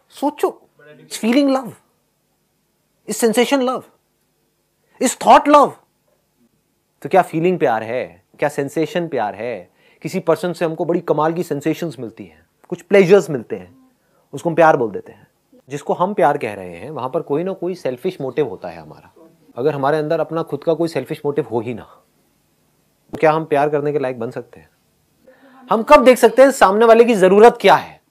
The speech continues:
हम कब सामने वाले की केयर कर सकते हैं? जब हमारे खुद के अंदर कोई सेल्फिश मोटिव ना हो। हम कब किसी को खुशी दे सकते हैं, किसी को खुश कर सकते हैं? जब हम खुद पूरी तरह से खुश हो।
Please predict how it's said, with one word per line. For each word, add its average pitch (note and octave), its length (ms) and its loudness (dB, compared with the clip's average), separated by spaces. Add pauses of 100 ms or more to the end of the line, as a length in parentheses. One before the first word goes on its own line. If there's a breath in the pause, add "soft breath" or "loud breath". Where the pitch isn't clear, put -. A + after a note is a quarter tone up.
हम G#3+ 120 -4
कब C4+ 220 2
सामने A3 300 4
वाले A3 220 4
की A3 120 -4
केयर G3+ 320 4
कर D3 140 -2
सकते - 320 -16
हैं? D4+ 1300 -18
जब G#3 160 4
हमारे G#3+ 260 6
खुद A#3 240 -2
के D4 120 4
अंदर B3 480 6 (440)
कोई A3+ 100 2
सेल्फिश A3 340 -2
मोटिव A3 240 0
ना A3 100 2
हो। - 260 -4 (180)
हम A3+ 160 2
कब D4 280 6
किसी B3 220 0
को B3 120 0
खुशी A3+ 320 -2
दे A3 240 6
सकते - 400 -2
हैं, - 180 -18 (1120)
किसी A3 160 0
को B3+ 80 2
खुश B3+ 200 2
कर C#4+ 200 8
सकते A3+ 280 2
हैं? E3+ 60 -2
जब G3 140 2
हम A#3+ 80 4
खुद D#4 240 0 (220)
पूरी C#4+ 160 2
तरह C#4+ 180 8
से C#4+ 120 2
खुश A#3+ 260 0
हो। A#3+ 100 -6